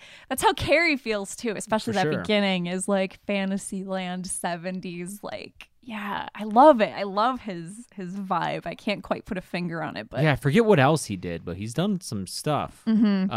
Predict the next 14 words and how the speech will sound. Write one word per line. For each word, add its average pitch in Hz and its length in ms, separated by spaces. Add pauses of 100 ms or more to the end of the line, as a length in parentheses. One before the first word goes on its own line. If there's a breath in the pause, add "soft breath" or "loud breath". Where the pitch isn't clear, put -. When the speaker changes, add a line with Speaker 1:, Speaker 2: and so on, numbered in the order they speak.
Speaker 2:
I 107 120
think 165 120
he 180 40
worked 160 240
with 127 160
De 117 60
Palma 123 340
on 110 160
something 110 320
else, 104 280
too. 87 460 (120)
Speaker 1:
Oh, 233 280
shit. 202 380
I, 202 240